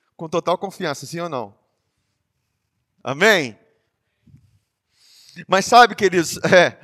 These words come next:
a Bíblia diz que Jesus, ele, que aquele que foi feito um pouco menor do que os anjos,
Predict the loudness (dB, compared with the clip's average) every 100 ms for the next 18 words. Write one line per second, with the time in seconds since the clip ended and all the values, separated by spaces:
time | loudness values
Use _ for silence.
0 | -20 _ _ 0 0 -4 -2 4 4 4
1 | -2 _ _ _ _ _ _ -16 -10 -10
2 | -10 -12 -14 -8 -6 -6 -10 _ -6 -4
3 | -4 -6 -8 -6 -6 -8 -10 -14 -20 _
4 | _ _ _ -2 -2 -2 -4 -4 -2 -4
5 | -4 -6 -2 -6 -6 -12 -14 -12 -6 -6
6 | -6 -8 -4 -4 -4 -14 -12 -8 -2 -2
7 | -2 -10 -20 -18 -18